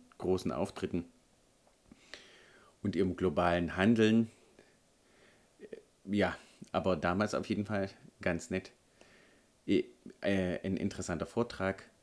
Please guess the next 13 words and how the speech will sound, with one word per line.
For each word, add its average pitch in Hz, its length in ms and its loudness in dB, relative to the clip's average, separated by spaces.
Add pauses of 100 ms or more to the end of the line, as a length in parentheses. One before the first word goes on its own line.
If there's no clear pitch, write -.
(180)
und 87 440 -2 (1080)
viel 117 200 4
zu 101 120 -4
bedenken. 95 600 -2 (960)
Und 98 140 -2
deswegen 87 360 -4
wünsche 90 160 -4
ich - 140 -12
euch - 420 -8 (220)
viel 92 180 0
Spaß. 107 560 -6
Danke 107 280 0
euch. 127 260 -4